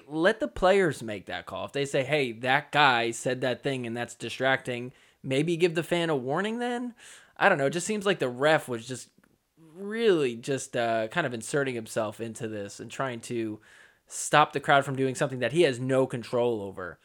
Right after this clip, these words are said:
It was hard to tell in the live stream what exactly was being said to the players. Turns out <laughs> there was some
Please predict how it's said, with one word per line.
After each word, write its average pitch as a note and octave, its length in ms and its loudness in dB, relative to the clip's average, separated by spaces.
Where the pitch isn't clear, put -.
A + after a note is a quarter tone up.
It A3 140 6
was A#3 100 2
hard C#4+ 200 6
to A3+ 60 -8
tell G3+ 200 8
in F3 60 4
the C#3 60 0
live C3 260 4
stream F#3 440 -4
what B2+ 360 2
exactly C#3 440 2
was B2+ 140 -6
being B2 260 -4
said B2 320 0
to C3 80 -6
the B2 80 -4
players. B2+ 560 0
Turns C4 440 0
out D3+ 420 4
<laughs> - 100 -20
there G3 220 -2
was F3 280 8
some C#3+ 320 0